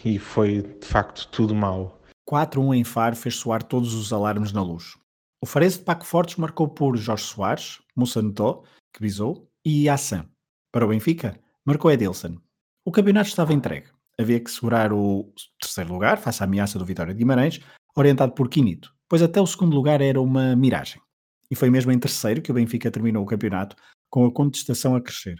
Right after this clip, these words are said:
Speaker 2: Mas ainda faltava jogar um troféu, a Supertaça. A vinte de junho de mil novecentos e noventa e cinco, neste que é o jogo número cinquenta e seis, Porto e Benfica defrontaram-se em Paris,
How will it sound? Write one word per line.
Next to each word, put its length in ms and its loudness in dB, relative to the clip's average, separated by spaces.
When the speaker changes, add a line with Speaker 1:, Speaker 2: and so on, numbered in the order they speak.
Speaker 2:
Mas 160 4
ainda 160 6
faltava 340 2
jogar 300 0
um 140 4
troféu, 420 -4
a 60 0
Supertaça. 720 -4
A 60 4
vinte 320 6
de 80 2
junho 180 6
de 80 8
mil 100 4
novecentos 320 4
e 40 2
noventa 220 0
e 40 0
cinco, 340 -4
neste 240 2
que 100 -2
é 60 4
o 80 4
jogo 200 -2
número 240 2
cinquenta 320 -2
e 40 0
seis, 420 0
Porto 240 4
e 40 6
Benfica 340 4
defrontaram-se 800 0
em 200 4
Paris, 540 -2